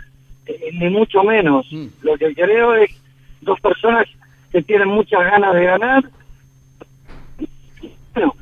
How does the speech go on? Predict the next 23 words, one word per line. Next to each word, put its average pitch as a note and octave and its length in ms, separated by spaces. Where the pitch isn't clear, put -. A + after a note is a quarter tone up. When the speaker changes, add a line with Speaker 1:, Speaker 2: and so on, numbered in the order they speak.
Speaker 1:
no G#3+ 240
salió, G#3 460
se E3+ 140
perjudicaron, E3+ 720
y E4 160
obviamente F3+ 540
se E3 120
perjudicó D#3+ 540
también E3 420
gente - 320
que E3+ 80
venía F3+ 280
por D#3+ 180
detrás, E3+ 420
pero D#3+ 180
no G3+ 140
hubo G3+ 220
un F#4 80
toque, A4 540
a D#3 120
mi F3 120
entender, F3 640
eh, D3+ 540